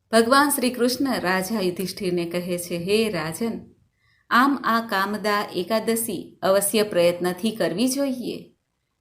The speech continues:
હે રાજન, લોકોના કલ્યાણ માટે બ્રહ્મ હત્યાને દૂર કરનારી ને પિશાચપણાનો નાશ કરનારી આ કામદા નામની એકાદશીની કથા મેં તમને કહી સંભળાવી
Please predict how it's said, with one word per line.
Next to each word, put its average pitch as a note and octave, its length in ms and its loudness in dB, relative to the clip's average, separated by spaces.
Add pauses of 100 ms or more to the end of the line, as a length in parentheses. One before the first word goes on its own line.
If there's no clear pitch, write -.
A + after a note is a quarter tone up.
(140)
હે G3+ 180 0
રાજન, F#3+ 520 -2 (260)
લોકોના C4+ 500 6
કલ્યાણ A#3 440 4
માટે F#3+ 380 0
બ્રહ્મ G#3 360 0
હત્યાને F3+ 580 -2
દૂર E3+ 220 0
કરનારી E3+ 680 -2
ને A3+ 240 0
પિશાચપણાનો E3+ 840 -2
નાશ E3 380 -2
કરનારી G3 580 -2 (340)
આ A#3 240 2
કામદા F#3 460 0
નામની F3 520 0
એકાદશીની E3+ 680 -2
કથા G#3 440 -4
મેં E3+ 180 -4
તમને E3 240 -2
કહી E3+ 220 -4
સંભળાવી G3+ 680 -8